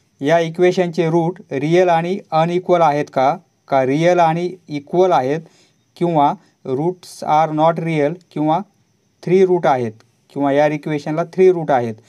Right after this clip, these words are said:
पहा, क्वाड्रॅटिक इक्वेशनला तीन रूट नसतात, म्हणजे हा ऑप्शन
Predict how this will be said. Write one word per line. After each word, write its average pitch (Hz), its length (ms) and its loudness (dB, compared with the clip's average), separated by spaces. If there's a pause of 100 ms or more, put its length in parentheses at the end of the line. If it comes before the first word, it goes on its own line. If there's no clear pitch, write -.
(340)
पहा, 143 140 2
क्वाड्रॅटिक 156 500 0
इक्वेशनला 165 640 -2 (240)
तीन 165 220 -4
रूट 160 300 -4
नसतात, 143 480 -4
म्हणजे 131 200 -8
हा 143 120 -2
ऑप्शन 151 440 -2